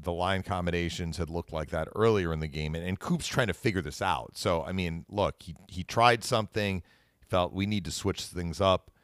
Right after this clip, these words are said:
He switched them up, and, and I thought the Lightning got more in sync. They got more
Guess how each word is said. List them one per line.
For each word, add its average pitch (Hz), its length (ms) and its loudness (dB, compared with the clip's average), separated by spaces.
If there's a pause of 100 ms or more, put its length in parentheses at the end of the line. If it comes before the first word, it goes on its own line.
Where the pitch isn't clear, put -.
(160)
He 87 140 -6
switched - 400 2
them 90 160 0
up, 85 280 4 (480)
and, 82 340 0
and 87 160 0
I 87 100 2
thought 95 220 2
the 90 60 -4
Lightning 87 400 -2
got 87 240 0
more 92 360 2
in 78 100 -4
sync. 73 300 -6
They 85 100 -6
got 104 220 0
more 95 580 4